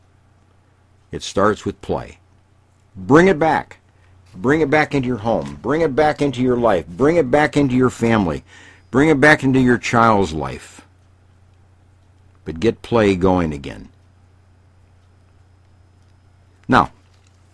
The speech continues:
I send you to my website, books by hedberg dot com.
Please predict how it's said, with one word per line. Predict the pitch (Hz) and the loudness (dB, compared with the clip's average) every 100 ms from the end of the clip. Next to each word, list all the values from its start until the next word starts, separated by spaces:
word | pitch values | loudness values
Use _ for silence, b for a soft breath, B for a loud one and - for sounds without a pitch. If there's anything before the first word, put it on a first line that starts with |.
| _ _ _ _ - 76 | _ _ _ _ -18 -14
I | |
send | 76 95 98 | -6 -2 -2
you | 90 | -2
to | 98 | 0
my | 101 98 | 2 4
website, | 101 104 127 139 73 107 - | 4 4 2 0 -6 -10 -12
books | 82 98 131 | -4 -2 -2
by | - 123 | -2 -2
hedberg | 113 120 113 117 | 0 0 0 2
dot | 117 107 | 2 0
com. | - 120 98 65 | 0 0 0 -4